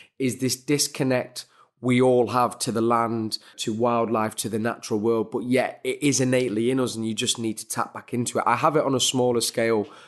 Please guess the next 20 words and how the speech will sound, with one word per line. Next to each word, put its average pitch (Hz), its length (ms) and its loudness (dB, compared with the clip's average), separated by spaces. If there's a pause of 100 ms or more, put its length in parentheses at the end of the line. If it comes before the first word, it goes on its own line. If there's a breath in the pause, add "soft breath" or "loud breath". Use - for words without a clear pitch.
(140 loud breath)
I 110 60 0
have 120 160 0
an 117 80 0
allotment, 113 540 2
which 104 180 -8
I 104 40 -6
speak 104 200 -6
about 101 160 0
all 104 160 2
the 101 80 -4
time 98 200 -4
on 90 100 -6
this 92 80 -14
podcast - 420 -12
with 101 140 -8
some 95 180 -10
friends, 104 400 -4
and 107 140 -8
same 127 320 2
thing. 117 420 0